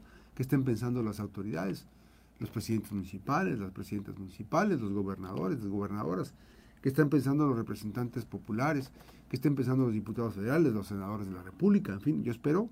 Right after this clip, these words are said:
o que, que se pronuncien para, pues, también, si quieren hacer esto para actualizar, ah, pues que lo actualicen, pero el tiempo es oro para atender cuestiones de salud. Las,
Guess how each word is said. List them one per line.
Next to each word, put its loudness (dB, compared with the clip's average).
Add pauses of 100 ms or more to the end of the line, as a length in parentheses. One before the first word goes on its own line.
(560)
o -10
que, -12
que -12
se -6
pronuncien 2 (460)
para, 4
pues, -12
también, -6 (380)
si 0
quieren 6
hacer 6
esto 0
para 0
actualizar, 2
ah, -4
pues -4
que 2
lo 6
actualicen, -4
pero -4 (720)
el -20
tiempo -2
es -2
oro -4 (540)
para -8
atender 0
cuestiones 0
de -2
salud. -8 (640)
Las, 2